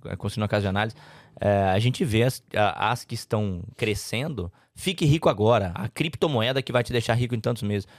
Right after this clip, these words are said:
Mas por que que o cara coloca isso? Porque a galera quer ser enganada, cara. A gente tá vendo a questão dos perfis falsos no Instagram.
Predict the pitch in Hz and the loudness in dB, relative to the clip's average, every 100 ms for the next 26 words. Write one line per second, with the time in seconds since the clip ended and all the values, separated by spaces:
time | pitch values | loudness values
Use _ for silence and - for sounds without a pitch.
0 | - - 359 339 262 123 113 - 104 98 | -20 -4 0 2 2 4 4 4 2 2
1 | - - - _ _ 127 - 131 143 139 | -4 -6 -12 _ _ -6 0 2 2 2
2 | 101 107 - 160 - - 160 - 240 269 | 2 0 0 -4 -4 -4 -4 -4 -6 -4
3 | 220 - 143 - - 104 131 147 139 139 | -6 -4 -6 -8 -6 -2 0 2 2 2
4 | - 135 131 135 - 127 - 143 - 107 | 0 -4 -2 -4 0 0 0 -4 0 2
5 | 110 110 104 104 - 98 90 90 | 2 0 -2 -2 0 0 0 -4